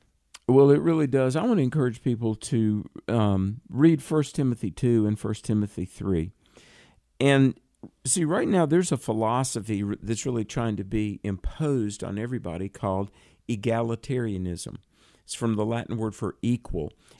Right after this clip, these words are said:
And egalitarianism insists that there are no differences between men and women. Now, uh, there are differences, obviously,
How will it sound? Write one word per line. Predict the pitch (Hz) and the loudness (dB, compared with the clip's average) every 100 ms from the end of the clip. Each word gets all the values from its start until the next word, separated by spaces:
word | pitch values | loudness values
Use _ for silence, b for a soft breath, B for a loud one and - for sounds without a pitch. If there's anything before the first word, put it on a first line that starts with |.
| b | b
And | 117 120 117 | 0 0 0
egalitarianism | 127 117 135 156 180 165 - 185 147 110 101 101 104 - | -2 0 0 0 -2 -4 -4 -2 0 0 -2 -2 -2 -4
insists | - 110 110 110 - - - 170 151 65 - - - - - b b b - | -2 0 0 0 0 0 4 4 4 0 -10 -12 -10 -10 -12 b b b 0
that | 120 | 2
there | 123 123 | 4 2
are | 92 117 | 2 0
no | 113 131 | 0 0
differences | 123 117 110 101 - 107 104 | 0 0 0 -6 -6 -8 -8
between | - - 117 98 | -12 -8 -6 -4
men | 92 92 | -4 -4
and | 101 113 | -4 -4
women. | 180 196 - - b b b b | -2 -4 -6 -16 b b b b
Now, | 160 131 101 - b b _ _ | 2 2 0 -4 b b _ _
uh, | - 120 | 2 2
there | 113 127 123 | 4 4 4
are | 139 311 | 2 0
differences, | 160 110 - 92 - 123 123 - | 0 -2 -2 -6 -4 -4 -4 -4
obviously, | 113 107 92 90 - 127 | -4 -4 -6 -8 -6 -6